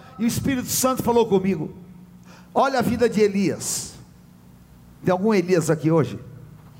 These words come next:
Tem um lá atrás. "O que fazes aqui, Elias?"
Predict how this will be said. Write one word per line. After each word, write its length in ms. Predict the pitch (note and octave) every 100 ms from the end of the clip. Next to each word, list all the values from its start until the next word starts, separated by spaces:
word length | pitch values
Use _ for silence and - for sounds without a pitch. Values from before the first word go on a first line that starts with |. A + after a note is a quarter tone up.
| - - - - - - - - - - - - - -
Tem 160 | A#2+ C#3
um 120 | C#3
lá 120 | D#3+
atrás. 760 | F#3 C3+ G#2+ G2 - - - - - - - - - - -
"O 80 | -
que 160 | D3+
fazes 500 | - - E3+ E3 A#2+
aqui, 380 | C#3+ - - E3
Elias?" 560 | B2+ G#2 F#2 F2+ -